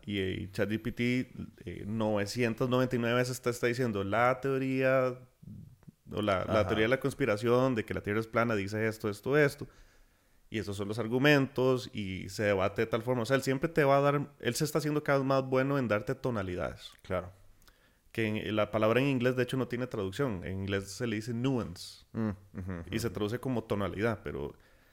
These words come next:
Speaker 1: como que él te dice, "Estas son todas las posiciones, no le voy a dar la razón, esta es toda la información que usted tiene que tener para poder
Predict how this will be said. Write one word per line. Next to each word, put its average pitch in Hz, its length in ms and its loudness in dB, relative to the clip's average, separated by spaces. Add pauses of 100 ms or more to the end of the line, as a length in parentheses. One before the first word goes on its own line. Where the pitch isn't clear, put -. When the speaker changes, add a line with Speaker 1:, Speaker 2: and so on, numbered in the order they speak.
(360)
Speaker 1:
como 117 180 -2
que 120 80 2
él 123 100 0
te 135 100 0
dice, 143 280 2
"Estas 135 220 -2
son 156 120 0
todas 156 120 6
las 160 120 4
posiciones, 185 800 2
no 110 220 0
le 113 60 2
voy 131 80 4
a - 20 6
dar 147 80 2
la 147 120 2
razón, 131 320 2
esta 123 140 -4
es 117 60 -8
toda 135 100 0
la 143 60 0
información 127 340 -2
que - 80 -6
usted 117 140 -10
tiene 123 200 -4
que 135 120 -8
tener 107 300 -4
para 120 280 0
poder 107 460 0